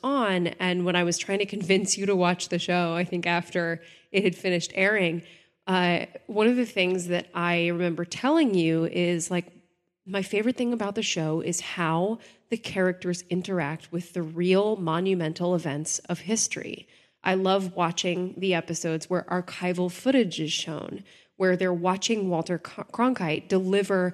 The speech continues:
a breaking news address and seeing real people, quote unquote, quote, "real people," even though we're watching figments of someone's imagination, interact with these, uh,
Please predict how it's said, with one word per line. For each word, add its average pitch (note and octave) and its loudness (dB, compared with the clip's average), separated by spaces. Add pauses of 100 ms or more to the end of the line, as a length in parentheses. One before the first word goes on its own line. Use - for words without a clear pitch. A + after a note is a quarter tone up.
(240)
a G#3 2
breaking F#3 2
news A3+ 2
address E3 -2
and F3 -2
seeing F#3+ -2
real A#3 4
people, A3+ 0
quote G3+ 2
unquote, A3+ 0
quote, G3 0
"real G3+ 2
people," G3 -2 (280)
even C4 2
though C4+ 6
we're B3 4
watching G#3+ 0 (440)
figments A3+ 2
of F3+ 0
someone's G3+ 0
imagination, F3+ 0 (420)
interact A3 2
with E3+ 0 (300)
these, F3 0 (500)
uh, F3 0